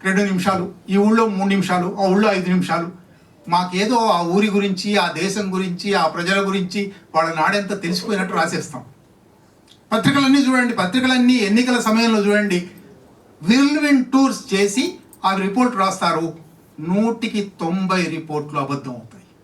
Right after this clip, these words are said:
వాస్తవం కావు. ఎందువలనంటే అంత సులభంగా ప్రజలు వాళ్ళను, మిమ్మల్ని కాన్ఫిడెన్స్లోకి తీసుకొని మీకు ఆ మాటలు చెప్పరు.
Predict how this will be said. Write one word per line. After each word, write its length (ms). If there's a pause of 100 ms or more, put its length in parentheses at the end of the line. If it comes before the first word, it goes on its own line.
(1400)
వాస్తవం 400
కావు. 280 (100)
ఎందువలనంటే 680 (460)
అంత 320
సులభంగా 560
ప్రజలు 420
వాళ్ళను, 500
మిమ్మల్ని 420
కాన్ఫిడెన్స్లోకి 680
తీసుకొని 380
మీకు 320
ఆ 80
మాటలు 260
చెప్పరు. 460